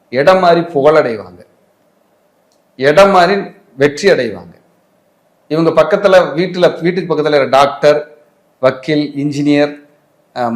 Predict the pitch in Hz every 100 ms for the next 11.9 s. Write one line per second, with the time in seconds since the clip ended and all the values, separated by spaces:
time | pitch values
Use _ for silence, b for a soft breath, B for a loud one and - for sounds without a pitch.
0 | 123 147 165 170 165 151 135 131 131 123
1 | 127 147 - 131 123 113 110 - - 185
2 | 110 98 147 180 - 214 214 214 208 196
3 | 175 151 127 123 110 - - _ _ _
4 | _ _ _ _ _ 151 170 185 170 127
5 | 117 120 117 110 104 - _ _ _ _
6 | - 175 240 233 208 185 175 147 156 160
7 | 151 147 151 254 - _ _ _ _ _
8 | _ _ - 123 175 214 147 - - _
9 | _ _ 113 120 127 165 175 123 87 -
10 | - 147 180 175 - 120 - _ 113 135
11 | 135 - _ _ _ _ - 151